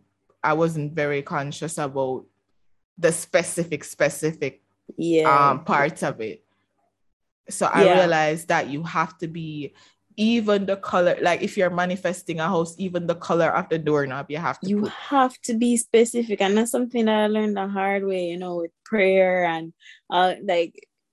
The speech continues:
Speaker 2: going through, um, a spiritual awakening. I realized that, yo, <laughs> God is a little bit messed up. <laughs> Like,
Speaker 1: <laughs> He
Speaker 2: but yeah,
Speaker 1: is.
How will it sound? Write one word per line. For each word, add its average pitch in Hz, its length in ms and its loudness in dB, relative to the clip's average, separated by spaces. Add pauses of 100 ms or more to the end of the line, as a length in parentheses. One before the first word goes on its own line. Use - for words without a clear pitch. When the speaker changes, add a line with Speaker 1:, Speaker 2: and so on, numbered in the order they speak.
Speaker 2:
going 220 460 0
through, 214 400 0
um, 202 320 -2
a 180 80 -4
spiritual 190 440 -2
awakening. 185 420 -2
I 214 40 0
realized 269 480 -2
that, 247 200 4
yo, 233 640 2 (260)
<laughs> 330 260 -6
God 269 220 2
is 330 140 2
a 254 80 4
little 226 280 2
bit 285 200 -2
messed 262 360 -4 (120)
up. - 220 0
<laughs> - 20 -20
Like, 170 280 2 (180)
Speaker 1:
<laughs> - 160 4 (300)
He 233 120 2
Speaker 2:
but - 120 2
yeah, - 280 4
Speaker 1:
is. 294 80 2